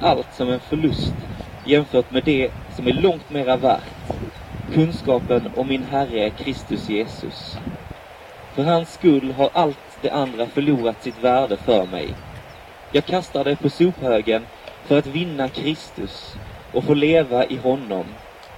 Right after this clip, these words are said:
Inte med den rättfärdighet som lagen ger, utan med den som kommer av tro på Kristus. Den rättfärdighet som Gud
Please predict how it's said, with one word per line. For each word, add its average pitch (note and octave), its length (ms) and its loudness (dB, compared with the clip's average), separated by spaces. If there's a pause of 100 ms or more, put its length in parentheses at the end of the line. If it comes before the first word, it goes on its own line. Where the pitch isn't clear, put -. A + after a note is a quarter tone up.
(220)
Inte F3 340 0
med D#3+ 120 -2
den D#3+ 140 0
rättfärdighet B2+ 680 -2
som C#3+ 200 -6
lagen C3 380 6
ger, G#2 320 -2 (540)
utan C3+ 360 4
med C#3+ 100 2
den C3+ 280 0
som C3 100 -8
kommer A2 640 2
av C3+ 120 4
tro D3 380 2
på C#3 160 0
Kristus. - 800 -6 (500)
Den D3 200 6
rättfärdighet B2 580 2
som C3+ 200 -2
Gud D3+ 220 6